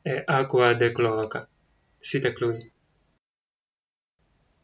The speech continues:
Un reporta que oto casas en la distrito Takinoe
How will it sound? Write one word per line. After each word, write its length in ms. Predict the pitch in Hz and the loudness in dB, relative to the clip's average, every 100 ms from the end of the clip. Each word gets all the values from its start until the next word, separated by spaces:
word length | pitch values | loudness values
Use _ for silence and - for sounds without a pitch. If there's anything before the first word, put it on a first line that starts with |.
| _ - | _ 0
Un 160 | 117 | 2
reporta 760 | 113 110 - 135 151 151 147 - - | 6 4 6 6 6 4 2 -2 2
que 260 | 117 117 - | 2 2 2
oto 340 | 143 143 - | 4 4 2
casas 560 | 123 127 - - - - | 4 4 4 4 2 0
en 220 | 135 113 | 0 2
la 100 | 110 | 2
distrito 600 | 110 107 - 127 131 113 | 2 0 2 2 2 0
Takinoe 720 | 117 107 131 123 117 110 110 | -2 -2 0 0 0 0 -2